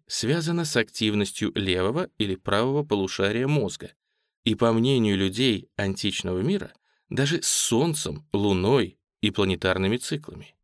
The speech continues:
Говоря в общем, левая ноздря стимулирует правое полушарие мозга. Она связана с эмоциональной, музыкальной, успокаивающей, охлаждающей, расслабляющей, отпускающей,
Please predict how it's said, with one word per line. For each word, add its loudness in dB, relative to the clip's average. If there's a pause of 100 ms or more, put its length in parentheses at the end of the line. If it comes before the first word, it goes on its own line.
(240)
Говоря 4
в 0
общем, -2 (120)
левая 4
ноздря 2
стимулирует 2 (160)
правое 4
полушарие 2
мозга. -6 (400)
Она 4
связана 2
с -2
эмоциональной, 2
музыкальной, 2
успокаивающей, 2
охлаждающей, 0 (260)
расслабляющей, 2
отпускающей, 0